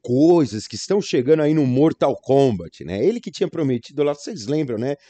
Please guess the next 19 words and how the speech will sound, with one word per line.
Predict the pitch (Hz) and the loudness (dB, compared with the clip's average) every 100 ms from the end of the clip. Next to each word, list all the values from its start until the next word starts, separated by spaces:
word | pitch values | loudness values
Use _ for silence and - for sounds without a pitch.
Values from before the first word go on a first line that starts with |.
| _ - | _ -4
Alguns | 123 123 156 160 92 | 0 0 0 -2 -4
dias | 87 135 143 123 | -4 0 0 0
atrás, | 107 127 127 | -4 -4 -6
algumas | 113 135 127 | -6 -6 -6
semanas | 139 117 117 117 | -4 -4 -4 -6
atrás, | 110 117 127 | -6 -6 -6
aquelas | 135 143 147 | -8 -10 -12
perguntas | - 170 117 107 151 147 107 | -4 -2 -2 -4 -6 -4 -4
lá, | 113 147 - _ _ | -2 -4 -6 _ _
ele | - 208 | 4 6
respondeu | 262 269 294 277 214 156 | 6 6 4 4 4 4
e | |
deixou | 135 131 220 | 2 0 2
algumas | 208 247 233 - | 2 0 -2 -4
pistas. | 170 147 - 82 - _ - | -6 -6 -6 -14 -18 _ -8
E | 147 | 2
vamos | 220 277 170 | 4 4 6
ver | 226 220 | 4 6
também | 262 240 127 196 | 4 4 4 4